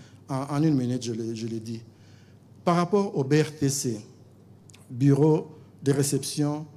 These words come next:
et de traitement de candidatures, nous n'avons pas le temps de prolonger. Parce que là aussi qu'on voit le désordre au niveau des partis politiques. Je pense que là, je pense N D I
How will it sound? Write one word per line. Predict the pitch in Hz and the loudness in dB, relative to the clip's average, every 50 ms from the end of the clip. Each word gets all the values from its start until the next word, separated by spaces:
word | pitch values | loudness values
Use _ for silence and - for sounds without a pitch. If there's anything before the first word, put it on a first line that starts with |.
| - - - - - | -20 -20 -20 -10 0
et | - 156 | 2 2
de | 151 143 | 2 2
traitement | 143 - 143 135 139 - 151 143 143 143 143 143 143 - - - - - - - - - - - - - - - - - 165 | 2 0 0 -2 0 -2 -2 0 0 0 0 -2 -4 -8 -14 -20 -20 -20 -20 -20 -20 -20 -20 -20 -20 -20 -20 -20 -18 -12 -4
de | 135 135 131 131 127 131 127 - | 0 2 2 4 2 0 -2 -2
candidatures, | 147 135 123 127 120 117 110 107 - - 113 110 117 113 - - - - - - - - - - - - - - - - - - | -4 -2 -2 -4 -6 -8 -10 -12 -12 -12 -12 -12 -12 -14 -16 -20 -20 -20 -20 -20 -20 -20 -20 -20 -20 -20 -20 -20 -20 -20 -6 -2
nous | 143 160 | 0 2
n'avons | 170 160 147 127 123 131 123 | 2 2 0 0 -2 -4 -6
pas | 123 - 147 147 | -4 -6 -6 -6
le | 143 131 120 131 120 | -6 -6 -4 -4 -4
temps | - - - - - 135 127 120 - - | -6 -8 -14 -10 -10 -8 -8 -10 -14 -10
de | 123 120 | -10 -10
prolonger. | 117 - 123 113 104 101 101 101 92 92 95 98 - - - - - - - - - - - | -10 -8 -10 -10 -10 -10 -12 -14 -14 -16 -18 -20 -20 -20 -20 -20 -20 -20 -20 -20 -20 -20 -8
Parce | - 147 135 - | -6 -4 -2 0
que | 143 | 2
là | 147 202 247 | 2 2 2
aussi | 214 - - 175 - | 2 2 0 0 0
qu'on | - 139 131 | 0 -2 -2
voit | 127 139 135 | 0 -2 -2
le | 123 110 | -2 -4
désordre | 117 117 110 117 127 123 117 113 123 - | -6 -8 -6 -6 -6 -6 -6 -8 -10 -10
au | 120 | -10
niveau | 113 113 113 120 | -10 -8 -8 -8
des | 110 104 | -10 -10
partis | - 95 95 - 110 | -12 -14 -14 -14 -14
politiques. | 104 - - - - - - - - - - - - - | -16 -16 -16 -18 -18 -18 -16 -18 -18 -18 -20 -20 -20 -20
Je | - - | -16 -4
pense | - 165 165 160 | 0 0 0 2
que | - 135 | 2 2
là, | 131 127 120 - - - - - - - - - | 2 2 -2 -4 -8 -16 -20 -20 -12 -10 -8 -6
je | - 123 | -6 -2
pense | - 180 156 135 | 2 2 2 2
N | - 180 170 165 | 2 4 4 6
D | 143 143 | 8 8
I | 147 147 147 147 156 | 8 6 4 2 0